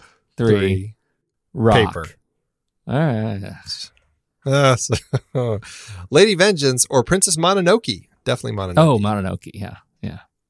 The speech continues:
Speaker 2: Lady Vengeance or Detroit? Lady Vengeance
Speaker 1: Oh,
Speaker 2: for
Speaker 1: let me
Speaker 2: me. <laughs>
Speaker 1: think. Let me think. Um, <laughs> yeah, Detroit with a bullet.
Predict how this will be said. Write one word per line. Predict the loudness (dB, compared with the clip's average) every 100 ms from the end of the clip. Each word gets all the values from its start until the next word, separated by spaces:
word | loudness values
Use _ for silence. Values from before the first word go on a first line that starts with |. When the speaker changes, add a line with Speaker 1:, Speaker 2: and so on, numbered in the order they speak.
| _ _ 0
Speaker 2:
Lady | 2 4
Vengeance | 4 4 2 2
or | 2 2
Detroit? | 0 2 2 2 -4 -16 -8
Lady | -4 -4
Vengeance | -2 -4 0 2 2
Speaker 1:
Oh, | 2
Speaker 2:
for |
Speaker 1:
let | 0
me | 0 0
Speaker 2:
me. |
<laughs> |
Speaker 1:
think. | 0 -2 -6 -8
Let | -4 -4
me |
think. | -6 -6 -6 -8 -4
Um, | 0 2 2 2 2 0 -2
<laughs> | -4
yeah, | 0 2 2
Detroit | 0 -2 -2 2 4 4 -2 -14 -16 _ _ -6 2
with | 4 4
a | 0
bullet. | -2 0 4 4 0